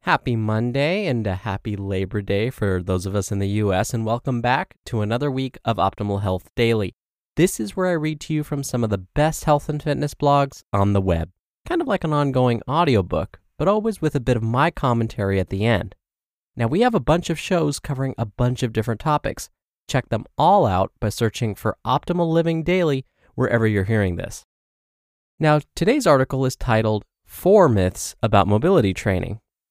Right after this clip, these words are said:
but the author ended up covering the other two separately. So just a heads up that we're only gonna talk about two of the four myths about mobility training today.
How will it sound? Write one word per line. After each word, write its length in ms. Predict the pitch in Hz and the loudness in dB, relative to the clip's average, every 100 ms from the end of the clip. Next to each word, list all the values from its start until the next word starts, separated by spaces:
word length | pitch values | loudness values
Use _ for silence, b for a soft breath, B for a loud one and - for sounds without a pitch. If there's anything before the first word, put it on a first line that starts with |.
| _ _ | _ _
but 200 | 135 - | -4 0
the 120 | 135 - | -2 2
author 480 | 190 247 262 123 117 _ _ _ - | 6 6 6 4 4 _ _ _ -2
ended 300 | 226 294 220 | 0 2 4
up 200 | 202 - | 2 2
covering 500 | - 160 147 151 135 | 0 2 2 2 2
the 160 | 123 - | -2 -2
other 280 | 180 233 180 | -2 2 2
two 460 | - 135 123 120 - | 2 4 6 4 -2
separately. 720 | - - 151 - - 95 - _ _ _ _ | -2 2 4 4 0 -4 -8 _ _ _ _
So 260 | - 156 - - | 0 2 0 -4
just 280 | 285 - | -2 -2
a 20 | 214 | -4
heads 320 | 190 143 - | -2 0 4
up 200 | 110 _ - | 4 _ 0
that 160 | 110 - | 0 0
we're 160 | 131 | -4
only 280 | - 233 220 | 2 2 4
gonna 160 | 180 135 | 2 2
talk 320 | - 117 127 | 4 2 2
about 300 | 113 104 - _ _ _ - | 0 0 -2 _ _ _ -4
two 240 | - 262 | 2 6
of 160 | 170 113 | 4 4
the 80 | |
four 260 | - 113 98 | -2 2 4
myths 380 | 98 95 90 - | 4 2 2 -2
about 240 | 98 92 | 2 4
mobility 460 | 101 98 101 92 90 | 4 2 2 2 0
training 320 | 113 92 90 | 2 2 0
today. 380 | 95 90 85 | -2 -2 -4